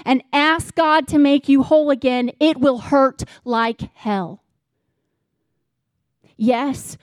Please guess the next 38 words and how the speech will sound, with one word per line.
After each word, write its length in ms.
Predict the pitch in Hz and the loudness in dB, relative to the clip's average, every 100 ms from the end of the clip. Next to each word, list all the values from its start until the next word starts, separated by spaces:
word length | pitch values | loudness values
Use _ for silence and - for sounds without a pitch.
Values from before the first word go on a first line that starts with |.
| _ | _
we 160 | 254 277 | 0 2
repented 600 | 262 - 262 240 220 190 | 2 -2 -6 -8 -6 -6
when 160 | 208 220 | -4 -4
we 100 | 208 | -6
first 300 | 220 202 - | -8 -8 -6
came 180 | 220 | -6
to 100 | 214 | -6
Jesus. 720 | 202 202 180 - - - - _ _ _ _ _ - | -8 -8 -8 -10 -16 -16 -20 _ _ _ _ _ -10
That 140 | 220 | -10
was 100 | 220 - | -8 -8
that 200 | 202 240 | -8 -4
moment, 600 | 214 226 220 170 139 214 | -2 0 -2 -6 -10 -6
one 380 | 240 262 277 | -2 2 4
moment. 560 | 254 220 185 170 - - _ - | 2 0 -6 -10 -14 -20 _ -10
And 100 | 220 | -6
he 140 | 220 - | -6 -4
took 320 | - 311 311 | -2 -2 0
our 160 | 294 | -2
sins 400 | - 294 277 269 | -2 0 2 2
and 100 | 254 | 0
he 80 | 214 | -4
took 340 | 185 - 302 302 | -6 -2 -2 -2
our 140 | 285 | -6
debt 400 | 254 254 226 - - - - | -4 -4 -4 -6 -20 -8 0
on 200 | 277 302 | 2 4
his 160 | 294 269 | 2 2
own 200 | 269 254 | 0 0
shoulders. 600 | - 202 190 185 196 _ - _ | -4 -8 -8 -12 -14 _ -20 _
But 100 | 226 | -6
I 140 | 247 302 | -2 0
know 180 | 294 | 2
that 100 | 277 | 0
my 160 | 254 254 | -2 -6
salvation 720 | 247 247 247 247 247 - 226 | -6 -8 -2 -2 -2 -4 -4
doesn't 360 | 233 247 - 233 | -4 -4 -6 -8
mean 200 | 254 240 | -8 -8
that 100 | 220 | -8
I 160 | 214 | -12